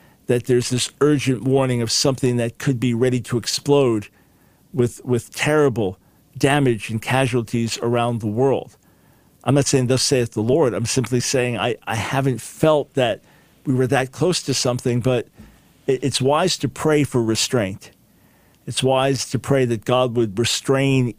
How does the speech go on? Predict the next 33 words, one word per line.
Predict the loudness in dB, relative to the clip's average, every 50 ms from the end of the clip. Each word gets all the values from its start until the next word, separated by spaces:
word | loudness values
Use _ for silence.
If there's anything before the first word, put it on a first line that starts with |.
| _ -6
evil, | -2 -2 0 0 0 0 2 0 0 0 -4 -10 _ _ _ _ _ _ _ _ _ _ _ _ _
that | 0 0 0 0
even | 2 2 2 4 2 2
if | 0 0 0
there | 0 2 2
will | 2 2 2 2
be | 2 2 0 -2
a | -2
time | -4 -4 -2 0 0 0 0 0 -2
of, | -4 -6 -8 -8
of, | -6 -6 -6 -6 -10 -14 _ _ _ _ _ _ _ _ _ _ _ _ _
of | -4 -4 -4 -6 -10 -16 _ _ _ _ _ -8
greater | 0 2 4 4 4 4 2
warfare | 2 2 0 0 0 0 0 0
than | 2 2
we've | 2 0 0 0
ever | -2 -2
seen | -2 -2 0 0 0 2 2 2
on | 0 0
the | 0 0 0
earth, | 2 2 0 0 -4 -8 -14 -20 _ _ _ _ _ _ -4
Satan | -2 0 2 2 2 0 -2
would | -2 0
like | 0 0 0 0
to | -4 -4
provoke | -2 -2 -2 2 2 2 2 2 2
a |
lot | 0 2 0 0
of | -2 -2
destruction | -4 -4 -2 0 0 0 0 -2 -4 -2 -2 -2 -2 -4 -10 _ _ _ _ _
before | -6 -6 -4 -2 0 2 2 2
it's | 2 0 -4 -6
time. | -6 -4 -4 -4 -4 -4 -6 -10